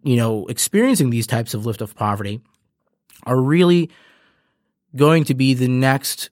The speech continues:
countries in the world, the next areas in the world where we're gonna start be-, where we're gonna start seeing innovation rise on a level we've never seen. Now, something else that I, that I was thinking about and,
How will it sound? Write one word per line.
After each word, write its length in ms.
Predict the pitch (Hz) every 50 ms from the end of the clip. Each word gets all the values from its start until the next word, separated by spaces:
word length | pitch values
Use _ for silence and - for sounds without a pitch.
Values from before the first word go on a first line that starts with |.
| _ -
countries 460 | - - 131 131 123 - 135 123 117
in 80 | 135 135
the 80 | 135 127
world, 480 | 120 120 120 117 117 117 131 127 - _ _ _ _ _ _ _ _ -
the 80 | - 127
next 340 | 135 139 - - - -
areas 360 | 143 139 147 160 165 156 135 135
in 60 | 135
the 80 | 127
world 400 | 117 113 117 117 113 113 113 113 - -
where 140 | 117 117 120
we're 100 | 127 127
gonna 160 | 135 135 127
start 260 | 117 - - 131 127
be-, 140 | 127 127 123 -
where 180 | 139 127 127 135
we're 180 | 127 131 147
gonna 140 | 151 156 151
start 220 | - 143 131 - -
seeing 280 | - 143 139 131 131
innovation 480 | 123 120 117 110 123 123 113 - 123 117
rise 320 | 117 117 120 120 120 110 104
on 180 | 127 120 113
a 40 | 113
level 280 | 113 120 120 110 120 117
we've 160 | 113 104 107
never 220 | 110 107 104 110
seen. 340 | - - 160 185 220 170 - - _ _ _ _ _ _ _ _ _ _ _ _ _ _ _ _ _ _ _ _ - - - - - _
Now, 600 | - 135 139 139 139 139 135 131 127 123 120 - _ _ _ _ _ _ _ -
something 380 | - - 202 220 208 214 185
else 240 | 175 180 185 175 -
that 100 | - 139
I, 440 | 131 127 123 123 120 120 120 117 - _ _ _ _ _ -
that 120 | 135 120
I 40 | 123
was 140 | 120 113 -
thinking 300 | - 135 120 127 117 110
about 260 | 107 110 107 110 110
and, 200 | 110 107 101 104